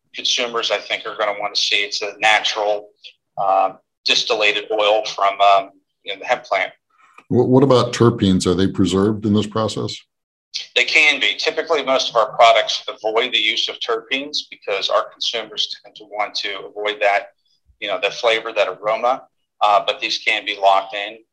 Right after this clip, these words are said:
Speaker 1: Um, there's a lot of benefit with taking terpenes. We just don't see it in the, you know, the more, the more, um, mass consumer market that we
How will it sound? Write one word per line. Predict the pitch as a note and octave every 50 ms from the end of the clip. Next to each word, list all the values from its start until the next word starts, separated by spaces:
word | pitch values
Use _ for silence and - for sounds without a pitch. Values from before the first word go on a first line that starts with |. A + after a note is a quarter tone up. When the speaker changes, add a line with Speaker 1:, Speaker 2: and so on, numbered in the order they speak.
| _ - _ _ _ - _ -
Speaker 1:
Um, | G2+ G2 G2 G2 F#2+ - -
there's | A#2 A#2 A2+ A2+
a | A#2
lot | A2 G#2+ G#2+ G#2+
of | A2 -
benefit | - A2 A2 G#2+ - - A#2 A2+ -
with | G#2 G2+
taking | - - A2 G2 - -
terpenes. | _ - - A#2 A2+ - B2 B2 B2 A#2+ - - -
We | A2
just | G2+ - - - -
don't | A2 G2+ G2+ -
see | - - - G#2+
it | G2+ G2+ G2+ - _
in | - G2+ G2
the, | G2 G2
you | G2 G2 G2 F#2+ F#2 - _ _ _ _ _ _ _ _ _ _ _ G2+
know, | F#2+
the | G2+
more, | G2+ G#2+ A2 G#2 G2+ F#2 F2 E2 _ _ _ _ _ _ _ _ _ _ _ - _ _
the | G#2+ G#2+
more, | A2 G#2+ G#2+ G#2 G2+ G2
um, | G2+ G2 F#2+ F#2 F#2+ F#2 - _ _ _ - -
mass | A2+ A#2+ B2 A#2 - -
consumer | - A#2+ G#2+ - - A#2+ G#2 G2 G2
market | F#2 F#2+ F#2+ F#2+ F#2 - - - -
that | F#2+ F2 -
we | -